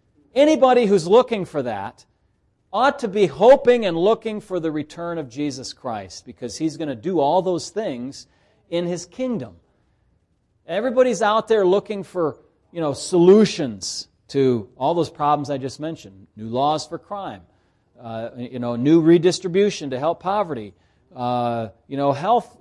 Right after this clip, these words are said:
issues, all of these things. Everybody's casting around looking for solutions. The solution is here in Christianity. Already Christ has come and made the world a one hundred times better place than it was for,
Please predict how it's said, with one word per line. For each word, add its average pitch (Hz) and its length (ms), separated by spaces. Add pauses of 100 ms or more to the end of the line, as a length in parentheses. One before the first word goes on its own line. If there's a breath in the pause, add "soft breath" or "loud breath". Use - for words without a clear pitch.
(180)
issues, 127 500
all 202 220
of 226 80
these 202 220
things. 214 260
Everybody's 185 560 (320)
casting 190 460
around 180 340
looking 190 300
for 165 160
solutions. 170 640
The 151 80
solution 185 580
is 151 160
here 196 420
in 143 220
Christianity. 143 960 (1000)
Already 226 540
Christ 165 440
has 139 140
come 151 280
and 131 120
made 143 220
the 131 100
world 139 440
a 123 200 (340)
one 160 280
hundred 185 460
times 143 320
better 123 260
place 143 400
than 120 120
it 113 100
was 110 540 (580)
for, 127 460